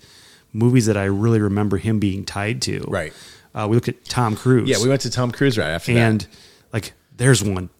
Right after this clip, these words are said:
Speaker 1: and another one, and another one, and another one. Like,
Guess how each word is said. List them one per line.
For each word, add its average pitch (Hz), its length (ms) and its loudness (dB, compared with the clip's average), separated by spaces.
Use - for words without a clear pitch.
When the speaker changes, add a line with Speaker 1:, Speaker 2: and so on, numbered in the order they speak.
Speaker 1:
and 107 160 -2
another 113 300 4
one, 95 300 -2
and 117 140 -4
another 120 260 4
one, 98 320 -2
and 110 80 -4
another 120 220 2
one. 104 140 0
Like, 95 200 -10